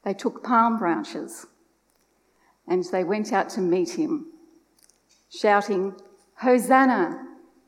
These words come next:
Blessed is he who comes in the name of the Lord. Blessed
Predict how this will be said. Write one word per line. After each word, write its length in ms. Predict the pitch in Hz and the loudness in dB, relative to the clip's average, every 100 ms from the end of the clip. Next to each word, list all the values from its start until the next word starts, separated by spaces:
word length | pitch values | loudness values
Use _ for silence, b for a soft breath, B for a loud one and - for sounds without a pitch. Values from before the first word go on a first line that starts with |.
| _ | _
Blessed 400 | 240 254 262 262 | 4 6 4 0
is 140 | 240 | -4
he 260 | - 254 240 | 0 2 2
who 160 | 220 233 | 0 -2
comes 480 | 226 233 208 196 | 2 4 4 0
in 80 | 208 | 0
the 60 | 190 | 2
name 300 | 202 208 214 | 2 2 2
of 60 | |
the 80 | 208 | 2
Lord. 500 | 202 202 190 165 160 - - - _ _ _ _ - | 4 4 2 0 -4 -10 -20 -20 _ _ _ _ 2
Blessed 580 | 220 196 160 - - | 4 4 2 -12 -16